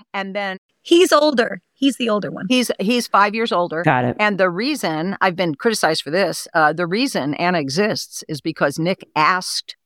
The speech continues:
Speaker 1: for a sister.
Speaker 3: Mm.
Speaker 1: When he was four.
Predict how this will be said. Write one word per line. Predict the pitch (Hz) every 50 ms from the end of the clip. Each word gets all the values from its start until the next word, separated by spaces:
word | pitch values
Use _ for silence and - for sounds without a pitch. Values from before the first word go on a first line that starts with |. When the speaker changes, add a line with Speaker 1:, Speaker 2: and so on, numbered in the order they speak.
| _ _ _
Speaker 1:
for | - - 196 185 170 170 156 156 170 175 - _ _ _ _ _
a | - 156 156
sister. | - - - - 180 - - - - - - _ -
Speaker 3:
Mm. | 185 185 175 175 170 165 160 160 - _ _ _ _ _ _ _
Speaker 1:
When | 160 170 170
he | 156 156 160
was | 151 165 160 -
four. | - 127 104 - - -